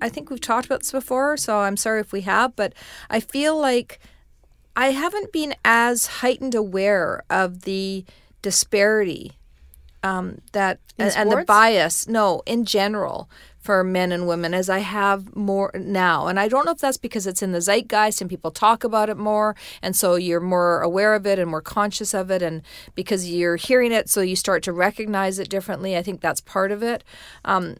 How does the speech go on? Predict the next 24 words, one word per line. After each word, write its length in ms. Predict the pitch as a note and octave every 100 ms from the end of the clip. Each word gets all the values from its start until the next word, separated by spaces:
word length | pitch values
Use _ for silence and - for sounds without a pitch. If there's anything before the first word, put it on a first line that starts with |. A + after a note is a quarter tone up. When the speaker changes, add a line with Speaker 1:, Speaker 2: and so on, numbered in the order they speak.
| -
Speaker 1:
I 120 | G3+
know 160 | G3+
when 160 | G3+ F#3+
I 80 | F3+
was 260 | F3 E3+
younger, 340 | F3 E3+ F#3 F#3
starting 360 | - F3 E3+
out 120 | D#3+ F3
in 100 | F3
business, 340 | E3+ F3+ F3
I 80 | E3+
didn't 320 | F#3+ F#3 -
think 220 | E3+ F#3
as 100 | G3+
much 220 | G#3 G3 G#3
about 240 | F#3+ G3+
it. 100 | F#3+
I 60 | D#3+
was 140 | E3
just 180 | F3 F3
doing 240 | E3+ F3
my 100 | E3+
thing, 380 | D#3+ D#3 E3 G#3
and 240 | E3+ D#3